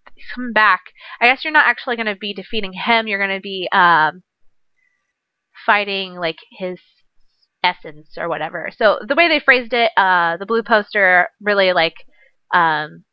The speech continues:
went into great detail about that. So, um, if I can ever find the blue post again, I will definitely <laughs> have it, have it up. Um, uh, third boss is literally a giant turtle. Um, one of the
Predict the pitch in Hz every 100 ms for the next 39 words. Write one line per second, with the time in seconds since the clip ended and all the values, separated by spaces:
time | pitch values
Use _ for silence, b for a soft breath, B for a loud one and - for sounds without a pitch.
0 | _ - 190 185 196 180 196 180 180 -
1 | 190 202 196 208 208 220 220 - 180 175
2 | 175 - - - - 202 - 208 202 -
3 | 196 190 175 - 262 440 427 294 214 208
4 | 196 214 185 202 180 175 185 196 185 185
5 | 190 202 202 214 214 262 127 294 - 311
6 | 302 - 466 - B B 349 302 294 254
7 | 262 - - - 269 247 220 214 _ -
8 | B B B _ _ - 233 220 220 330
9 | 320 269 262 294 - 240 240 214 _ _
10 | 214 233 339 330 285 247 - 233 220 190
11 | 226 214 208 - 220 202 226 311 _ B
12 | B 233 220 202 202 202 _ _ _ 233
13 | 233 240 240 240 233 214 208 196 202 196
14 | 190 185